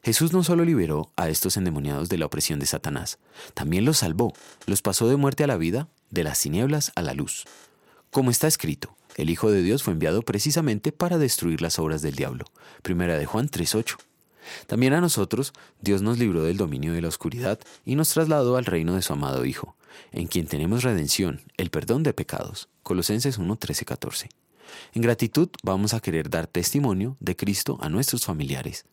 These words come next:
amigos, conocidos y vecinos, pues están tan necesitados de Cristo y la salvación como lo estaba la gente de la Decápolis. Oremos.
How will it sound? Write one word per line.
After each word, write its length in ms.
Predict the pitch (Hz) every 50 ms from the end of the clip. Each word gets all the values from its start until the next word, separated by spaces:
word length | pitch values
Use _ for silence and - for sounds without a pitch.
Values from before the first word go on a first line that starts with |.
| _ _
amigos, 480 | - 71 76 82 80 - - - - - -
conocidos 580 | - 90 87 80 - - 101 98 110 131 - 120
y 40 | 98
vecinos, 500 | 80 80 - 110 98 78 67 - - - - _ _ _ _
pues 180 | - 92 -
están 240 | - - - 107 107
tan 160 | 110 - 135
necesitados 640 | 139 139 135 135 139 123 110 107 - 95 98 98 85
de 100 | 76 80
Cristo 360 | - - 107 98 - - 87
y 20 | 78
la 100 | 76 87
salvación 520 | - 131 131 120 98 - - 92 82 - - - - - -
como 160 | - - 151 156
lo 60 | 139
estaba 320 | 110 - - 85 80 80
la 80 | 76 67
gente 420 | - - 82 92 - - - - -
de 120 | - 82
la 100 | 73 69
Decápolis. 600 | 65 69 69 - 76 - - - - - - - - - - _ _ _ _ _ _ _ _ _ _ _ _ _ _ -
Oremos. 480 | - 98 104 90 73 57 - - - -